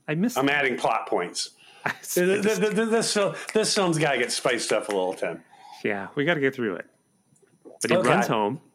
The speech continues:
Speaker 2: Uh-huh.
Speaker 1: He runs. <laughs> He, he trips on some wet grass 'cause some idiot is watering his, his lawn.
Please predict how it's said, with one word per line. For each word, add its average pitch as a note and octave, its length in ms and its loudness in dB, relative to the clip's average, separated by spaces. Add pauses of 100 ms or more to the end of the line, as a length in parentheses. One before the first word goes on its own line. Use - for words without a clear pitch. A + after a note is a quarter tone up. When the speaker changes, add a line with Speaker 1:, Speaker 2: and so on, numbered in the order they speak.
(560)
Speaker 2:
Uh-huh. A2+ 200 2
Speaker 1:
He A2+ 80 2
runs. C3 280 0 (100)
<laughs> - 80 -20
He, C#3 220 -4 (360)
he - 200 -2
trips D3+ 420 -2
on B2+ 220 0
some A#2 200 -4
wet B2+ 200 -4
grass A#2 320 0
'cause G2+ 400 -6 (340)
some B2 260 -4
idiot A#2+ 280 0
is G2+ 140 -8
watering G2+ 360 0
his, G2 260 -8
his F#2+ 240 -12
lawn. F#2+ 440 -6